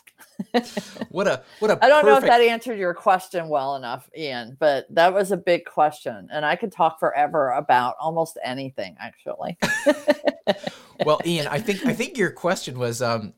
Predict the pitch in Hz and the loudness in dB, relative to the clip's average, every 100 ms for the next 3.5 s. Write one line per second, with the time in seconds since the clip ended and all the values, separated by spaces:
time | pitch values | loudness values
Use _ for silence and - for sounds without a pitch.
0 | _ 117 165 180 156 127 110 104 101 - | _ -6 -2 -2 0 0 2 2 -2 -4
1 | - 311 330 165 165 156 139 127 123 117 | -4 -4 -2 -6 -6 -6 -6 -4 -6 -8
2 | 113 - 170 151 151 143 110 92 113 - | -12 -14 -6 -4 -4 -6 -8 -6 -8 -10
3 | 131 - 135 120 - | -14 -6 -6 -6 -10